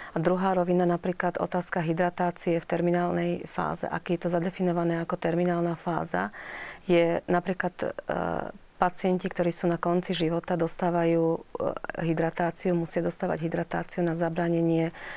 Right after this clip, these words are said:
trebárs delíria, ktoré je veľmi, veľmi vážnym a ťažkým, mm, stavom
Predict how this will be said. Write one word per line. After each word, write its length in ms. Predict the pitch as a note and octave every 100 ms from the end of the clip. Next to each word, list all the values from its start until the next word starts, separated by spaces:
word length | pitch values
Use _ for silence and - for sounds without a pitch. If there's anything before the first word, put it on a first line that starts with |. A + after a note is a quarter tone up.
| - - -
trebárs 440 | G3 D#3+ E3 E3+
delíria, 560 | E3 E3 D#3+ D#3 D3 -
ktoré 400 | - E3 D#3 D#3+
je 20 |
veľmi, 640 | D#3 E3 E3+ E3+ E3 D#3+ -
veľmi 380 | D#3+ D#3 D#3+
vážnym 440 | D#3+ D#3 D#3+ E3 D#3+
a 80 | D#3
ťažkým, 460 | D#3+ D#3 - D#3+ D3+ C3 - - -
mm, 260 | F3+ -
stavom 680 | - - D#3 E3+ E3+ F#3